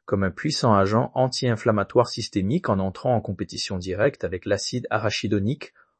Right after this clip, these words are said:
orientant ainsi la cascade enzymatique vers la production de médiateurs lipidiques nettement moins inflammatoires. Le da, quant à lui, est un constituant structurel majeur des tissus nerveux et rétiniens, s'avérant absolument indispensable au développement cognitif optimal des chiots ainsi qu'à la préservation des fonctions visuelles.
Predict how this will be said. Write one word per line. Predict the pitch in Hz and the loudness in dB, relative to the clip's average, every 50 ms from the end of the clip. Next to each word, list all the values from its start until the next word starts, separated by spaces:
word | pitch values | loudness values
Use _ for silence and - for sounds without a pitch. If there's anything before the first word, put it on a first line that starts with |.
| _ - | _ 4
orientant | 131 110 107 110 107 104 - 110 101 | 6 6 8 8 4 6 6 6 6
ainsi | 95 90 - - - 139 | 6 2 -2 0 2 6
la | 131 107 | 6 6
cascade | - - 104 - - - 117 113 | 6 6 -2 0 4 4 4 6
enzymatique | 110 101 95 101 95 90 - - 120 113 | 6 2 2 0 -2 -4 -2 -4 -4 4
vers | 113 113 98 | 6 6 6
la | 90 | 6
production | - - 110 98 92 - - - 120 | 4 0 -4 -4 -4 -4 -2 -2 0
de | 107 101 | 0 2
médiateurs | 98 98 92 98 87 - 98 92 | 0 0 0 -2 -2 0 0 -2
lipidiques | 90 87 - - 98 104 120 131 - - | -2 -2 -8 -10 -4 -4 -4 -4 -2 -4
nettement | 101 98 - - 123 120 | -4 -4 -2 -2 0 0
moins | 117 120 117 110 | 2 2 2 2
inflammatoires. | 113 107 - 110 101 101 - - 90 87 87 85 - - - _ _ _ _ _ _ _ _ _ _ _ _ _ _ _ _ _ - | 0 0 0 0 0 0 -2 -2 -4 -4 -4 -4 -8 -12 -20 _ _ _ _ _ _ _ _ _ _ _ _ _ _ _ _ _ -8
Le | 110 107 95 | -4 -2 -2
da, | 92 90 90 92 120 170 170 _ _ | -2 0 0 2 2 0 -2 _ _
quant | - 101 90 | -14 -12 -6
à | - 92 | -4 -4
lui, | 87 90 92 104 123 185 - _ _ _ _ _ _ _ _ _ - - | -4 -2 -2 -2 -2 -2 -4 _ _ _ _ _ _ _ _ _ -8 -6
est | 107 - | -4 -4
un | 101 95 | -4 -4
constituant | - 147 160 151 - - 156 - - 151 160 165 | 0 0 0 0 0 -4 -4 -2 2 2 2 2
structurel | 151 - - - 160 156 - - 139 139 143 135 131 | 2 -2 -6 -6 -8 -6 -2 2 6 6 6 6 6
majeur | 120 117 110 110 120 120 117 101 85 | 4 4 4 4 6 6 6 6 4
des | 92 90 | 2 -6
tissus | - 113 110 - - - 104 95 | -4 -4 -4 -4 -4 -4 -4 -2
nerveux | 104 107 107 104 107 113 110 101 | -2 -2 -2 -2 0 2 2 2
et | 95 | 2
rétiniens, | 104 104 - - - 92 92 92 107 131 135 _ _ _ _ _ _ _ _ _ - | 0 -4 -6 -6 -8 -8 -6 -4 -6 -6 -8 _ _ _ _ _ _ _ _ _ -8
s'avérant | - - 127 117 131 131 127 131 - - | 6 6 8 10 10 6 6 4 -2 -2
absolument | 131 135 - - 160 147 147 143 139 131 - - | -6 -6 -2 0 0 2 2 2 2 2 0 0
indispensable | 117 127 131 123 120 - - 110 101 98 - 120 123 120 110 | -2 0 0 0 -2 -2 -2 -2 0 0 4 4 4 4 4
au | 95 | 2
développement | 92 107 107 110 110 98 - - 107 95 | 2 2 4 4 4 2 2 0 -4 -4
cognitif | - - 107 104 98 - - 107 - 104 | 0 0 0 0 0 -2 -6 -6 -4 -4
optimal | 90 _ - - 101 104 113 123 120 | -6 _ -6 -4 -2 0 0 0 2
des | 101 92 | 0 -2
chiots | 92 - - 127 120 - - | -2 -4 -2 -2 -2 -2 -2
ainsi | 104 98 - - - 117 | -4 -4 -4 -4 -6 0
qu'à | - 101 | 2 2
la | 95 | 2
préservation | - - - 117 104 95 90 95 90 - - 127 120 | 2 0 -4 0 0 0 0 0 -4 -4 -4 -4 -4
des | 104 92 | -4 -4
fonctions | - - 101 - - - 113 | -4 -8 -10 -10 -6 -4 -4
visuelles. | 101 98 92 90 87 87 87 87 - _ | -2 -2 -4 -4 -6 -8 -8 -8 -12 _